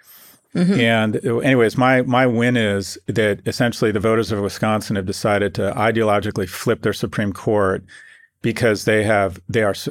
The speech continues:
Speaker 2: in my opinion, w-, uh, concerned and worried about the constant, w-, we're the only nation, I think we're the only nation in the world that hasn't been taken over by religious fanatics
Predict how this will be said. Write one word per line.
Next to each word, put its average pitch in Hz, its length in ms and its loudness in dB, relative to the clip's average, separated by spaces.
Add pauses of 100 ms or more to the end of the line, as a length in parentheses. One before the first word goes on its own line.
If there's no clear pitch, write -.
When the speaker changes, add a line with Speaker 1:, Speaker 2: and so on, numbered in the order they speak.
Speaker 2:
in 98 300 -4
my 110 360 0
opinion, 98 440 -4 (100)
w-, - 540 -8
uh, - 100 -10
concerned 110 680 0
and 113 160 -4
worried 107 280 0
about 98 440 0 (520)
the 107 100 -2
constant, 113 720 -2 (320)
w-, 175 200 2
we're 202 160 6
the 233 140 2
only 190 280 4
nation, 131 720 0 (160)
I 151 100 0
think 233 220 -2
we're 233 60 -2
the 185 120 0
only 160 200 2
nation 143 260 0
in 113 60 0
the 120 40 0
world 160 120 4
that 113 100 2
hasn't 131 240 0
been 113 120 0
taken 123 260 0
over 117 200 2
by 104 180 2
religious 104 440 0
fanatics 110 720 0